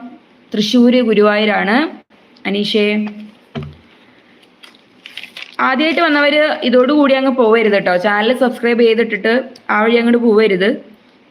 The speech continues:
എല്ലാവരും എന്നും ലൈവിലൊക്കെ വരണം. ഫ്രീ ആണെങ്കിൽ മാത്രം ലൈവിലൊക്കെ വരണം.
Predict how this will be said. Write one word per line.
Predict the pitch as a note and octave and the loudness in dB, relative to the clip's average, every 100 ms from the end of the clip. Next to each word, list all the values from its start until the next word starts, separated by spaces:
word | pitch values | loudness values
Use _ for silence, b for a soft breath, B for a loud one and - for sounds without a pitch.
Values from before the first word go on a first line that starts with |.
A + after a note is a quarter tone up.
| _ | _
എല്ലാവരും | - G3+ G3+ A3 A#3+ | -4 -2 0 -2 -2
എന്നും | G#3+ G#3+ | 0 2
ലൈവിലൊക്കെ | A3 G3 F#3+ G#3 G#3 | 2 0 0 -2 0
വരണം. | G3+ F3+ F#3 G#3+ - | 0 0 -2 -6 -10
ഫ്രീ | - G3 G#3+ | -6 -2 0
ആണെങ്കിൽ | G#3+ F#3+ G3 A3+ | 0 -4 -2 0
മാത്രം | A#3+ G3 F#3 G#3+ | 0 0 -2 -4
ലൈവിലൊക്കെ | G#3+ F#3 G3 G3 G3 | -2 -2 -2 -2 -2
വരണം. | F#3 F3+ A3 | -2 -2 -4